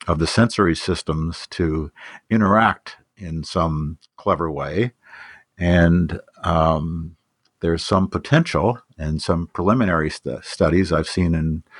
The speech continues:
several situations where it may very well be that some of these neuromodulation strategies may help some tinnitus patients. So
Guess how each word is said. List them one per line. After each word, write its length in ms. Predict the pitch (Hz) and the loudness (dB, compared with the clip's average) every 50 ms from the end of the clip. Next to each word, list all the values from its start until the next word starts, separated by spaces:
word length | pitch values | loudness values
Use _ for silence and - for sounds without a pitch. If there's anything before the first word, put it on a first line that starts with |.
| - - - - _ | -20 -20 -20 -20 _
several 320 | _ - 107 104 98 98 90 | _ -4 -2 -2 -2 -2 -4
situations 840 | - 101 - - 98 104 117 139 135 - - 80 85 90 - - | -6 -8 -6 -2 0 0 2 0 0 -4 -6 -8 -8 -8 -8 -4
where 320 | 87 90 90 90 92 90 90 | -2 0 2 2 2 2 0
it 120 | 87 85 - | -2 -4 -4
may 220 | 90 90 101 101 | -2 0 0 0
very 240 | 85 98 98 98 95 | 2 2 2 4 4
well 240 | 90 101 110 120 123 | 4 2 2 2 2
be 220 | 87 78 76 78 | 0 -2 -4 -4
that 200 | 78 85 82 - | -4 -6 -8 -4
some 220 | - - 95 95 | -2 0 2 2
of 60 | 85 85 | 2 2
these 260 | 87 85 78 - - | 2 0 0 -2 -2
neuromodulation 1120 | 82 82 85 82 78 78 80 80 76 - 78 69 82 82 80 - - 82 78 76 78 82 - _ _ _ _ _ _ _ _ _ _ | 0 2 2 4 4 4 2 2 2 0 -2 0 0 0 0 -2 -6 -10 -10 -10 -10 -14 -16 _ _ _ _ _ _ _ _ _ _
strategies 600 | - - - 92 92 92 90 78 - 90 80 71 | -12 -4 0 0 0 0 -2 -4 -6 -8 -6 -4
may 300 | 82 82 82 85 87 82 | -2 -2 0 0 -2 -2
help 340 | 80 92 87 80 - - - | -2 0 0 0 -2 -4 -2
some 240 | - 92 85 80 73 | 0 2 2 2 0
tinnitus 460 | - - - 80 73 73 - - - | -2 -2 -2 0 0 -2 -4 -4 0
patients. 560 | - 85 78 76 - - - - - - - _ _ _ - | 0 0 0 0 -4 -10 -12 -14 -16 -16 -18 _ _ _ -6
So 380 | - 92 85 85 82 82 - | 0 2 4 4 4 2 -2